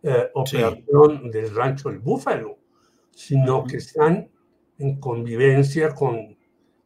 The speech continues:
Speaker 1: una serie de malandros
Speaker 2: Claro.
Speaker 1: que se dedican a ese tipo de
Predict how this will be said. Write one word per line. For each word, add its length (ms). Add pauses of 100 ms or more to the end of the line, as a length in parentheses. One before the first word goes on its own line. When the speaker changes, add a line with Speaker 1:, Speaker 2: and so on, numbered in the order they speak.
Speaker 1:
una 280
serie 440
de 320
malandros 1000 (380)
Speaker 2:
Claro. 240
Speaker 1:
que 40
se 80
dedican 560
a 160
ese 200
tipo 440
de 240